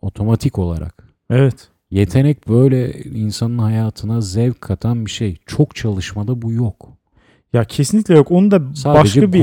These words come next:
Speaker 1: gurur falan katabilir. O da boktan bir şey.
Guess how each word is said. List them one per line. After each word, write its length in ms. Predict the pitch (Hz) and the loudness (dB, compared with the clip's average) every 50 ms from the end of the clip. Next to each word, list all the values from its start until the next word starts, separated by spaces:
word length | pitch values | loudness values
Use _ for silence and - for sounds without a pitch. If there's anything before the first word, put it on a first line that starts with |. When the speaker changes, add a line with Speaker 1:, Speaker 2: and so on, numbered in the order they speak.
| 120 | 6
Speaker 1:
gurur 220 | 120 127 131 127 120 | 6 6 6 4 2
falan 340 | - - 127 123 131 135 123 | 0 2 2 2 2 0 0
katabilir. 540 | - - 104 - 101 87 82 85 104 120 | -2 -4 -2 -2 -2 -4 -2 -2 -4 -2
O 160 | 123 127 117 104 | -2 -2 0 -2
da 140 | 117 107 | -2 -2
boktan 520 | 110 120 113 - - - 123 127 123 113 101 | -2 -4 -4 -4 -6 -6 -4 -4 -4 -6 -8
bir 40 | - | -10
şey. 200 | - - 87 | -12 -14 -16